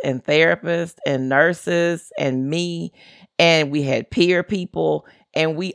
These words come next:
all were this person's team, and we met every day and talked about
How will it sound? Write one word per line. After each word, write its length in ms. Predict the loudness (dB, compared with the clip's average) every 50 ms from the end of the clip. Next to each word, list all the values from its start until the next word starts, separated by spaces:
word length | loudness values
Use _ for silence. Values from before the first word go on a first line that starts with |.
| -4 -2
all 360 | 0 2 4 4 4 2 2
were 140 | 2 0 0
this 280 | 2 0 0 -2 -2
person's 580 | -4 -2 -2 -2 -2 -4 -8 -10 -10 -10 -12 -10
team, 540 | 0 2 2 2 2 0 -2 -4 -4 -4 0
and 180 | 0 0 0 0
we 120 | -2 -4 -4
met 280 | -4 -2 0 0 0 -2 -2 -2
every 320 | -2 -2 0 0 -2 -2
day 360 | 0 0 0 2 2 2 0 0
and 120 | -2 -2
talked 280 | 0 0 0 0 -2 -4
about 320 | -2 0 0 0 0 -2